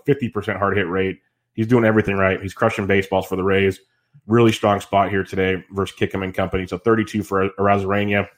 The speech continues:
You look at that. Margot could be leading off for Tampa Bay at thirty-one. So definite value with the Tampa Bay Rays in a very, very favorable matchup versus Kickham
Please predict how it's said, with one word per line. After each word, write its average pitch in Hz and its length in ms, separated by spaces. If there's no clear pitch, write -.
You 104 140
look 101 140
at - 140
that. 110 260
Margot 113 380
could 113 120
be 101 100
leading 101 280
off 107 200
for 110 60
Tampa 101 280
Bay 104 100
at 95 160
thirty-one. 104 680
So 95 120
definite 117 340
value 107 280
with 104 120
the 92 60
Tampa 95 260
Bay 98 100
Rays 98 320
in 92 80
a 92 100
very, 110 280
very 123 240
favorable 95 380
matchup 95 320
versus 87 160
Kickham 92 340